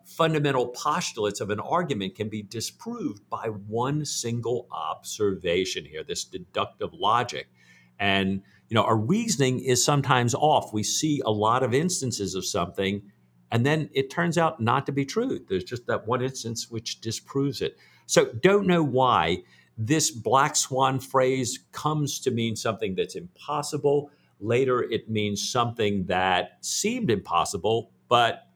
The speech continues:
could be easily disproved or is later disproved. And so we're wondering, is O'Brien kind of signaling us to something that either has already happened,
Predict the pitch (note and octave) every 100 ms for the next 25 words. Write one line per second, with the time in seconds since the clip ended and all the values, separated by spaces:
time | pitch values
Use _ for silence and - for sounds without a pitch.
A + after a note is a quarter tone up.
0 | _ - B2 A#2+ F#2+ - B2 A#2 C3 C3
1 | C3 C3+ C3+ C3+ E3 F#3+ C#3+ F#2 F#2+ F2+
2 | F2+ C#3 F3 F#2+ D#2+ - E2 D2 B1+ -
3 | - - - B2 A#2 D3 C3+ C3+ C#3+ F3+
4 | B2 G2+ G2 G#2+ A#2 - G2+ A2+ C#3+ C3
5 | B2 B2 A#2+ A2 - - - - B2+ B2
6 | F#2 D#2+ D#2 - E2 - G#2 F#2 E2 E2+
7 | B2 A#2 G2+ G2+ F#2+ B2+ C3 D#3 C3+ B2+
8 | - E2+ - A#2+